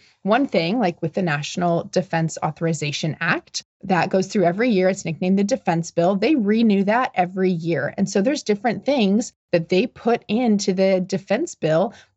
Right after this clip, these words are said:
every year, things like the basic needs allowance or adjustments to the housing allowance, our pay raises in the military community.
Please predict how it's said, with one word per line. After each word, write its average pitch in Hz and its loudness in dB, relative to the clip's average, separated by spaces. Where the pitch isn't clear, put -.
every 220 2
year, 269 2
things 196 0
like 220 -2
the 254 2
basic 214 -2
needs 220 2
allowance 147 0
or 208 0
adjustments 208 -2
to 220 0
the 220 0
housing 202 0
allowance, 156 -2
our 202 4
pay 208 0
raises 175 2
in 170 0
the 175 0
military 175 2
community. 165 -2